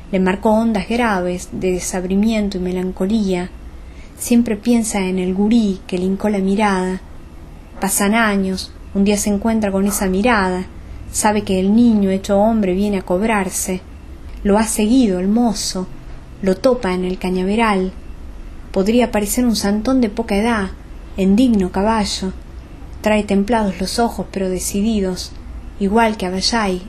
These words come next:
está en harapos. Le comunica: "Lo he buscado mucho tiempo, toda mi vida, desde que crecí". No pregunta,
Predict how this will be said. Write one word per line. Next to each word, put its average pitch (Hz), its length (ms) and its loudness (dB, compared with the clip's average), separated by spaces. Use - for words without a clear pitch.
está 202 320 -2
en 185 140 0
harapos. 202 640 -2
Le 190 140 -4
comunica: 202 640 4
"Lo 202 120 4
he 208 40 6
buscado 180 800 0
mucho 214 300 4
tiempo, 247 640 4
toda 226 260 4
mi 202 180 6
vida, 180 440 0
desde 190 240 -2
que 185 160 -2
crecí". 185 560 0
No 226 200 2
pregunta, 196 640 2